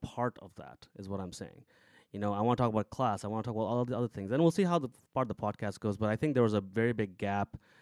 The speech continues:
in, in narratives. And I think ultimately psychedelics are powerful paired with therapy or therapeutic settings, because it actually allows you to investigate and reconcile the autobiographical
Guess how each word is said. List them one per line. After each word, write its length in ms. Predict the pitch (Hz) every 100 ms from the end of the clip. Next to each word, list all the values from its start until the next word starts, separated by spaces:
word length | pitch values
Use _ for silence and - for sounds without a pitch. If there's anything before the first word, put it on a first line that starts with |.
| - _
in, 240 | - 113 110
in 420 | 110 110 80 110
narratives. 480 | 110 110 107 95 92
And 100 | 107
I 60 |
think 320 | 110 135 120 - _ _ _
ultimately 400 | 117 135 143 135
psychedelics 560 | 123 127 120 117 123 117
are 80 | 113
powerful 840 | - - 117 117 113 120 110 107 - _ _ -
paired 340 | - 127 123
with 140 | 113 104
therapy 380 | - 123 120 120
or 100 | 107
therapeutic 500 | - 113 110 123 107
settings, 520 | - - 147 113 104
because 340 | 98 104 113 107
it 100 | 107
actually 240 | 107 120
allows 260 | 110 107 107
you 80 | 107
to 140 | 113
investigate 720 | 104 104 113 - 98 104 101
and 140 | 101 101
reconcile 480 | 107 110 104 101
the 140 | 101 101
autobiographical 960 | 101 101 101 101 107 101 101 101 87